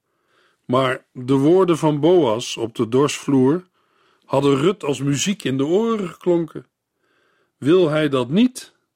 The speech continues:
dan word je mijn vrouw. Dat zweer ik bij de naam van de Heere." Rut drie, vers dertien. Boas heeft Rut lief, hij wil haar. Maar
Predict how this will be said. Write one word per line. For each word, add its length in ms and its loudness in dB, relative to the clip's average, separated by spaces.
dan 400 0
word 240 0
je 100 2
mijn 300 2
vrouw. 420 0
Dat 200 0
zweer 440 2
ik 120 -2
bij 160 2
de 100 2
naam 420 0
van 200 -2
de 80 0
Heere." 460 -2
Rut 360 -2
drie, 420 -6
vers 340 -6
dertien. 540 -4
Boas 640 -2
heeft 340 -6
Rut 260 -2
lief, 360 -6
hij 180 -2
wil 280 0
haar. 300 -6
Maar 420 0